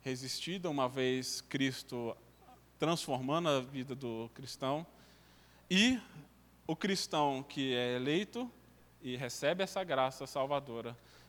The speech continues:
transformado, ele jamais vai perder esse ato gracioso. E se a salvação é um dom, é um presente de Deus,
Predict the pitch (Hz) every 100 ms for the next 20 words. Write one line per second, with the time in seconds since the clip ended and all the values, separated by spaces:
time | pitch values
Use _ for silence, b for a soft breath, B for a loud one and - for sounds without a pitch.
0 | - - 165 - 165 147 131 131 135 147
1 | 147 - - 135 131 131 127 123 117 147
2 | 131 147 180 156 147 160 139 135 131 147
3 | 147 B B B 139 135 147 131 131 127
4 | 131 135 - 139 117 104 110 131 - 190
5 | - 220 202 175 - 160 143 135 B B
6 | B 165 170 165 139 131 135 151 170 156
7 | 147 156 - 151 170 175 202 233 - -